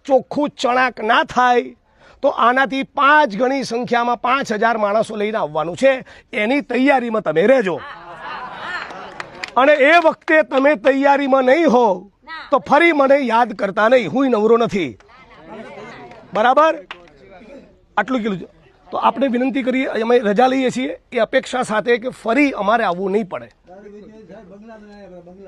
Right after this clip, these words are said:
અને એક મિનિટ સાંભળો, હવે, હવે સાંભળો, એક મિનિટ, એક મિનિટ ભાઈ, એક મિનિટ. હવે પોલીસને જે કહેવાનું હતું કહી દીધું, તો હવે તમે સાંભળો એક મિનિટ.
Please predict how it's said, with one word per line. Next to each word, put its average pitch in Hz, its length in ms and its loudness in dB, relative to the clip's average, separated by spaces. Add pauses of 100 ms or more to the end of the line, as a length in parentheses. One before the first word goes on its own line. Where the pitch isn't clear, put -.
(280)
અને 269 120 4
એક 285 220 2
મિનિટ 302 220 2
સાંભળો, 220 480 -2 (480)
હવે, 302 400 6
હવે 294 180 4
સાંભળો, 294 420 2
એક 254 200 -2
મિનિટ, 226 240 2 (880)
એક 294 160 4
મિનિટ 349 300 4
ભાઈ, 330 200 8
એક 302 140 2
મિનિટ. 262 380 -2 (400)
હવે 269 140 4
પોલીસને 311 540 2
જે 311 160 -2
કહેવાનું 294 340 2
હતું 285 120 -6
કહી 294 160 2
દીધું, 320 200 2
તો 285 80 4
હવે 294 80 4
તમે 277 280 2
સાંભળો 302 440 6
એક 285 180 -2
મિનિટ. 262 280 0